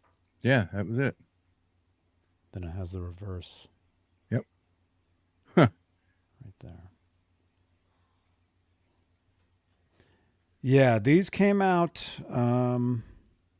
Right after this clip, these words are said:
Speaker 2: the Assault Plus is part of the new Kramer Modern Collection, is what it says.
Speaker 1: How
Speaker 2: Oh,
Speaker 1: much
Speaker 2: there
Speaker 1: did
Speaker 2: we
Speaker 1: it
Speaker 2: go.
Speaker 1: go for?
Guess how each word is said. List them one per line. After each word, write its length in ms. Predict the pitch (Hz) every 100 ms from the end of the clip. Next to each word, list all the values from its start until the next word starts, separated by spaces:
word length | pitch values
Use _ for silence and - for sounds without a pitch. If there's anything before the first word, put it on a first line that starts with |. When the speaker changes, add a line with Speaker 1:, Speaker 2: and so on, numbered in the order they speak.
| _ _ _ _ _ _ _ _ _ _ -
Speaker 2:
the 100 | 135
Assault 320 | 117 165 -
Plus 400 | - 151 147 143
is 100 | 135
part 300 | - - 135
of 60 | 131
the 100 | 117
new 320 | 117 127 156 160
Kramer 500 | - 135 139 131 117
Modern 480 | 110 120 135 123
Collection, 880 | 110 - 107 110 131 - 98 95 113 - _ _ _ _ _ _ _ _ _ _ _ _ _ _ _ _ _ 120
is 120 | 95
what 140 | 98
it 80 | 131
says. 760 | - - 107 92 87 90 - - _ _ _ _ _ _ _ _ _ _ _ -
Speaker 1:
How 80 | 123
Speaker 2:
Oh, 20 |
Speaker 1:
much 160 | 117 185
Speaker 2:
there 80 | 254
Speaker 1:
did 60 |
Speaker 2:
we 60 | 127
Speaker 1:
it 20 |
Speaker 2:
go. 60 | 98 107
Speaker 1:
go 40 | -
for? 220 | 90 -